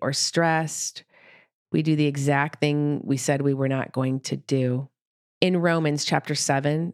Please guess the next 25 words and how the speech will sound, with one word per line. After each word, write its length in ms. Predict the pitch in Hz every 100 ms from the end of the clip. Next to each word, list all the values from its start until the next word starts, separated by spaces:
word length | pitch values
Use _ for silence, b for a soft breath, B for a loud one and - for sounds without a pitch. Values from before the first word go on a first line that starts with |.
| -
verses 380 | 156 143 143 147
nineteen 720 | 143 147 151 147 147 165 175
through 140 | 151 143
twenty-one, 680 | - 143 139 139 135 185 208 _ -
it 160 | 160
says 260 | - 165 175
this, 400 | 190 226 - - _ _ _ - B B
For 240 | - 185 196
I 120 | 202
do 280 | 180 220 226
not 340 | 226 - 175
do 180 | 208 214
the 100 | 202
good 320 | 175 175 180
I 140 | 180 190
want, 560 | 156 139 135 - - - _ _ -
but 140 | 156
I 120 | 160
do 220 | 156 170 170
the 160 | 170 -
evil 540 | 165 170 175 180 196 -
I 140 | 156 151
do 240 | 151 156
not 340 | 156 160 170
want. 460 | - 131 127 -